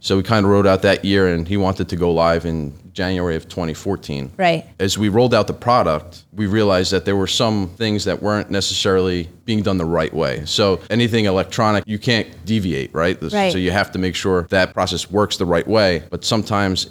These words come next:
Speaker 1: especially with scheduling, a twenty-four by seven, three sixty-five,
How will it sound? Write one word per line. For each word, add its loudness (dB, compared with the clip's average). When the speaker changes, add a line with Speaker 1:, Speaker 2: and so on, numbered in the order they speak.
Speaker 1:
especially 0
with -2
scheduling, 0
a 0
twenty-four 0
by 0
seven, 0
three -2
sixty-five, 0